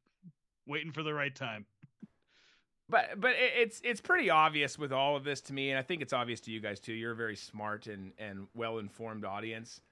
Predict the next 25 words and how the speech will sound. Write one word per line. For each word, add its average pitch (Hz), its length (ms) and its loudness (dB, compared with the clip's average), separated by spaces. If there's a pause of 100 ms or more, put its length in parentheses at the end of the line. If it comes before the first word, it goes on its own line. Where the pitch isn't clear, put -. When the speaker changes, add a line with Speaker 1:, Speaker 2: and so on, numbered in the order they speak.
(320)
Speaker 2:
that 151 120 -2
the 147 60 -4
board 226 280 6
knew 175 460 6
that 143 100 -4
they 139 100 2
had 151 260 4
to 135 60 -4
get 127 220 -2
rid 123 160 -2
of 104 120 -4
James 73 580 -14
because 117 280 -8
outside 127 460 0
forces 143 880 0 (600)
were 151 140 0
telling 196 440 4
them 151 200 2
they 139 120 4
had 139 260 2
to 123 80 -4
get 131 220 -4
rid 127 160 -2
of 107 60 -10
James. - 640 -10